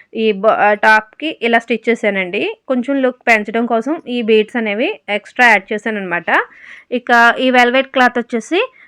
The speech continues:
సేమ్ దీనికి మ్యాచింగ్ ఉండాలని చెప్పేసి ఇందులో అక్కడ మనకు బ్లూ హైలైట్, పెద్దగా హైలైట్ అవ్వలేదు కదా, దాన్నే తీసుకున్నాను.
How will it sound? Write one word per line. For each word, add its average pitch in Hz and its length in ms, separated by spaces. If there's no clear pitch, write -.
సేమ్ 311 260
దీనికి 311 200
మ్యాచింగ్ 262 460
ఉండాలని 247 460
చెప్పేసి 269 600
ఇందులో 269 320
అక్కడ 302 200
మనకు 247 200
బ్లూ 226 220
హైలైట్, 254 460
పెద్దగా 233 420
హైలైట్ 254 420
అవ్వలేదు 220 300
కదా, 220 260
దాన్నే 262 300
తీసుకున్నాను. 240 800